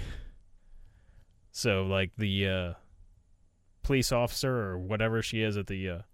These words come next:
the woman that gave the polygraph, she, uh, obviously implanted that idea in his head, but then he eventually admitted to the fact that he actually killed all of them, and, uh,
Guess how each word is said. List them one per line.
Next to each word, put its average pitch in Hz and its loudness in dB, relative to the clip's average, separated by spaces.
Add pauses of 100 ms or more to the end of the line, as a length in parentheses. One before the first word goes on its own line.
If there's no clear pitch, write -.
(540)
the 107 -8
woman 107 0
that 95 0
gave 98 0
the 87 -8
polygraph, 104 2
she, 107 0
uh, 92 -2 (440)
obviously 113 0
implanted 113 2
that 98 2
idea 98 0
in 92 -4
his 87 -8
head, 98 0 (680)
but 110 2
then 104 4
he 107 2
eventually 107 2 (600)
admitted 101 0
to 101 -2
the 92 -4
fact 98 -2
that 92 -2
he 104 -4
actually 90 -6 (540)
killed 107 2
all 98 2
of 82 -8
them, 85 -8
and, 76 -10
uh, 73 -8